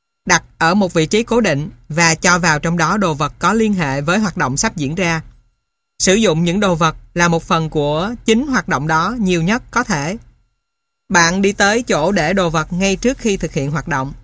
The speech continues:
Ra ký hiệu về nó. Lấy đồ vật tới địa điểm thực hiện hoạt động. Một số giáo viên sử dụng túi đeo hông để đựng đồ vật. Và khi hoạt động kết thúc, đưa đồ vật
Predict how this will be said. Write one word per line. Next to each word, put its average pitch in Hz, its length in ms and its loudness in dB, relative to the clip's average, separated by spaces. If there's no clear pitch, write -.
Ra 214 160 4
ký 247 180 0
hiệu 165 200 0
về 156 140 0
nó. 151 340 -2
Lấy 196 220 2
đồ 196 180 2
vật 156 260 -2
tới 214 140 0
địa 165 140 2
điểm 147 200 0
thực 196 180 -6
hiện 147 180 -2
hoạt 139 160 -4
động. 127 240 -2
Một 185 160 2
số 233 160 4
giáo 247 180 2
viên 220 240 2
sử 185 160 0
dụng 156 300 0
túi 196 200 2
đeo 208 180 2
hông 196 280 0
để 160 280 0
đựng 160 220 -2
đồ 156 140 0
vật. 143 200 -2
Và 202 220 2
khi 240 200 2
hoạt 220 160 -2
động 160 200 -2
kết 240 160 -4
thúc, 294 220 -4
đưa 220 200 2
đồ 185 160 2
vật 160 200 -2